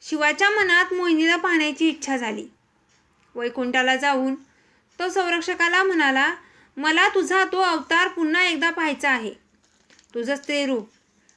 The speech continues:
त्रिभुवन सुंदरी." विष्णूनं पुन्हा मोहिनी स्वरूप धारण केलं. शिव मंत्रमुग्ध होऊन तिच्याकडे पाहत राहिला.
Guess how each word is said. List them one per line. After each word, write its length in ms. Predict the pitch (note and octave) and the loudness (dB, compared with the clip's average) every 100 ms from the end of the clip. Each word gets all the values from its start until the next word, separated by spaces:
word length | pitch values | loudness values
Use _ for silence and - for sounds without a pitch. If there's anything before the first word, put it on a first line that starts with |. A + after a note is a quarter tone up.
| _ | _
त्रिभुवन 480 | C4 C4 D4 E4+ F#4 | -4 -2 -2 -2 -2
सुंदरी." 460 | F#4 F4 E4 D4+ G#3+ G#3+ _ _ _ _ _ _ - | -2 -2 0 0 -2 -8 _ _ _ _ _ _ -10
विष्णूनं 560 | B3+ B3 B3+ B3+ C#4 D#4 | -10 -6 -2 0 -2 -2
पुन्हा 380 | D#4+ C4 D4 | 0 0 2
मोहिनी 360 | D#4+ D#4+ C#4 D4 | 2 2 0 -2
स्वरूप 340 | D4 C4+ D4+ | -2 -2 -2
धारण 360 | C4+ B3+ B3 C#4 | -2 -2 -2 -2
केलं. 280 | C#4 A3 G3+ - _ _ _ _ _ _ _ | -2 -4 -6 -14 _ _ _ _ _ _ _
शिव 220 | - F4 F#4+ | -6 -2 0
मंत्रमुग्ध 640 | F#4 G4 G4+ G4 G4 D4+ | 0 0 2 0 0 0
होऊन 400 | F4+ E4+ F4 F#4+ | 0 0 -2 -2
तिच्याकडे 480 | F4 D4 D4+ D#4+ E4+ | -2 -2 0 0 -2
पाहत 380 | E4 B3+ C4+ C4 | -2 0 0 -2
राहिला. 280 | A3+ G#3 | -6 -8